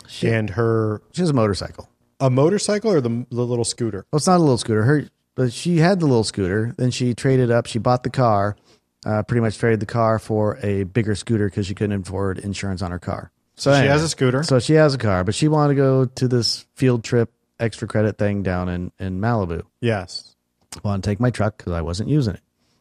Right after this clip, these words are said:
Speaker 1: The rule on the truck is just give me the same amount of gas back. Right?
Speaker 2: Okay.
Speaker 1: Right? That makes sense. You can use my vehicle, just make sure I have gas in it.
Speaker 2: Right.
Speaker 1: This morning, I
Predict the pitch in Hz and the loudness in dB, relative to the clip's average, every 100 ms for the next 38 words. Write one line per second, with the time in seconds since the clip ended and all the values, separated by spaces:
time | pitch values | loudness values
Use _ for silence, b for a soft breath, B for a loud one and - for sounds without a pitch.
0 | _ 95 104 117 143 - 101 - 98 107 | _ -2 0 2 0 2 0 2 0 0
1 | 120 - _ _ _ _ _ - - 98 | -2 -12 _ _ _ _ _ -12 -8 -6
2 | 104 104 101 - 101 104 104 117 127 123 | -4 -4 -4 -4 -2 0 0 0 0 0
3 | 117 190 95 _ _ _ _ _ _ _ | 0 -2 -2 _ _ _ _ _ _ _
4 | 107 110 107 107 - _ 135 160 - 139 | -2 0 -2 -6 -8 _ -6 -4 -2 0
5 | 113 - 90 82 - - _ 110 95 101 | 0 -2 -8 -8 -10 -14 _ -8 -6 -6
6 | 98 95 101 95 101 101 104 - - 90 | -4 -2 -2 -2 -4 -4 -8 -12 -12 -12
7 | - 92 90 117 101 - - - - 117 | -6 -6 -4 -2 -4 -6 -12 -16 -2 0
8 | 101 98 _ _ _ 101 - 131 151 117 | 0 -6 _ _ _ -12 0 2 4 2
9 | 113 107 | 2 0